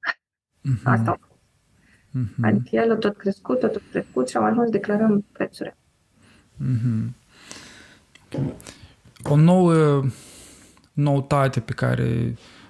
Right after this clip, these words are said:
Speaker 1: o introduceți, am spus o nouă noutate, o noutate pe care o introduceți este un curs pentru, pentru arhitecți.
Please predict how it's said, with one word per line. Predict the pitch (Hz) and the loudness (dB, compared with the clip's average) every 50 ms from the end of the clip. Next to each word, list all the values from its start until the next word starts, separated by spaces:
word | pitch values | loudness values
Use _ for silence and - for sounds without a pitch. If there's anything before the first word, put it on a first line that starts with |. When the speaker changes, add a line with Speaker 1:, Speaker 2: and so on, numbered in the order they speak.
| _ _ | _ _
Speaker 1:
o | - 135 | 0 2
introduceți, | 131 131 127 135 131 127 117 123 123 117 - 131 135 - - - - - _ _ _ _ - - _ _ _ _ _ _ _ _ _ _ - | 2 2 2 2 2 2 2 2 0 0 0 -4 -4 -4 -6 -8 -8 -10 _ _ _ _ -20 -20 _ _ _ _ _ _ _ _ _ _ -12
am | - - 110 | -8 -6 -6
spus | - - - - | -6 -6 -4 0
o | 123 | 2
nouă | 120 123 123 120 | 2 4 4 2
noutate, | 117 117 117 113 - 117 110 113 - - _ _ _ _ 127 117 - - - - - - | 2 2 0 -2 -2 -4 -4 -4 -6 -12 _ _ _ _ -16 -16 -16 -18 -20 -16 -6 0
o | 135 | 2
noutate | 135 139 139 135 135 160 160 147 131 | 4 4 4 4 4 4 2 2 0
pe | - - | -2 -2
care | - 143 131 | 0 2 2
o | 127 | 4
introduceți | 123 123 - 131 123 110 120 120 - - 156 156 - - - - - - - - _ _ | 2 2 2 0 0 0 0 -2 -2 -4 -4 -6 -8 -12 -16 -20 -20 -20 -20 -20 _ _
este | - 147 143 135 - - 147 139 139 - | -4 -2 -2 0 0 2 2 2 2 4
un | 143 143 147 | 4 4 2
curs | 131 - - - 156 139 127 - | 2 0 0 2 2 2 2 0
pentru, | - 135 127 120 - 123 120 120 120 120 117 120 117 113 | 0 0 0 2 2 0 0 2 2 2 0 0 -2 -2
pentru | - 123 120 120 131 | -2 -2 -2 0 0
arhitecți. | 123 120 - - - - 127 120 107 - - | 0 -2 -2 -4 -4 -2 -2 -2 -2 -6 -12